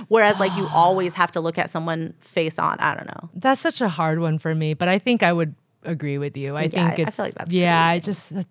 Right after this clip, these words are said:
Speaker 2: the dandruff, the chapped lips. I can't, I can't stand it. I always have
Speaker 1: Yeah.
Speaker 2: lip balm or lip gloss. And so, yeah, no.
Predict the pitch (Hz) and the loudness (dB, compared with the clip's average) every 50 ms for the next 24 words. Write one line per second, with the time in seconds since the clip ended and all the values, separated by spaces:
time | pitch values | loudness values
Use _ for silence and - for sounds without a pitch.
0 | _ - 165 160 - 151 143 143 147 143 151 151 147 143 185 208 - - 226 214 | _ -10 -10 -8 -6 -6 -6 -6 -6 -6 -8 -8 -8 -8 -10 -8 -2 0 2 2
1 | 214 - 160 156 156 - - - - - 214 202 180 - - 185 - - 151 147 | 0 0 -4 -6 -6 -6 -6 -8 -6 -4 -6 -6 -6 -6 -8 -8 -6 -6 -6 -6
2 | - - - 151 139 143 139 143 120 107 185 - - 185 180 185 175 180 180 180 | -8 -8 -8 -8 -6 -6 -8 -8 -6 -6 -6 -6 -2 0 2 4 4 4 4 2
3 | 180 - - 165 156 151 156 156 143 - - 180 165 160 170 170 170 175 175 - | 2 0 0 0 0 2 0 -2 -4 -8 -10 -6 -4 -2 0 2 2 2 2 0
4 | - 165 - - 180 175 175 180 185 185 175 151 151 151 156 156 147 - - 160 | -2 -4 0 2 4 4 4 4 2 2 0 -2 -2 -4 -4 -6 -6 -6 -4 -2
5 | 151 160 165 165 175 - - 165 151 156 147 - 147 131 135 131 - - - - | 0 2 2 0 0 -4 -6 -6 -6 -6 -4 -6 -6 -8 -8 -10 -12 -16 -20 -20
6 | - - - _ - 135 107 98 127 120 95 107 | -20 -20 -12 _ -6 -6 -4 -4 -6 -6 -6 -8